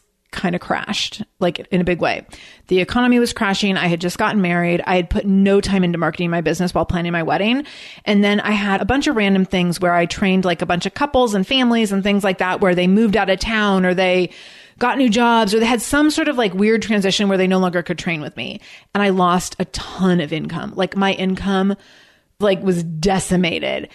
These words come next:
And three days after my wedding, I went for a walk with my husband. The weekend, we got married on a Friday, and we had taken the next, like, Monday, Tuesday, Wednesday off work. We were gonna honeymoon later in the year, but we had taken just a long weekend to kinda hang out and chill at our house.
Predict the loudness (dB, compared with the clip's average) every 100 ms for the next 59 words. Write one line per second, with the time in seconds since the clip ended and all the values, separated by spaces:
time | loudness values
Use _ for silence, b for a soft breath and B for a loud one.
0 | B B -2 0 2 0 -2 -10 -2 2
1 | 2 2 0 0 0 2 2 0 -2 -2
2 | -4 -2 -2 2 2 0 -4 -2 0 -2
3 | -4 -4 -4 -6 -2 -2 0 0 0 2
4 | 0 2 2 2 0 -2 -10 _ _ -4
5 | -2 0 0 0 2 0 0 -2 -2 0
6 | 0 0 -2 -2 -4 -2 -2 -2 -4 B
7 | B B -2 0 -2 -4 -4 0 0 2
8 | 2 0 0 -2 -2 -2 -2 -2 0 0
9 | 0 0 0 0 0 2 2 4 4 4
10 | 4 2 0 B B B 0 0 0 0
11 | 0 0 0 0 -2 -2 -2 -4 -6 -6
12 | -2 -2 -2 -4 -2 -2 -4 -4 -4 -2
13 | -2 -4 -8 -8 -8 -4 -2 -2 -4 -4
14 | -4 -4 -12